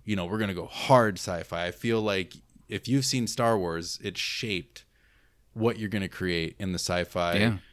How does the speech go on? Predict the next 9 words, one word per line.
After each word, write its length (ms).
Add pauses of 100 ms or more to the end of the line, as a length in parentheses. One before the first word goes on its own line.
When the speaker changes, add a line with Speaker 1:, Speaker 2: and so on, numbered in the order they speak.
(140)
Speaker 1:
um, 320
spectrum, 720 (180)
you 140
know, 140
for 180
film. 380 (360)
So 480 (420)
it's, 420
it's 280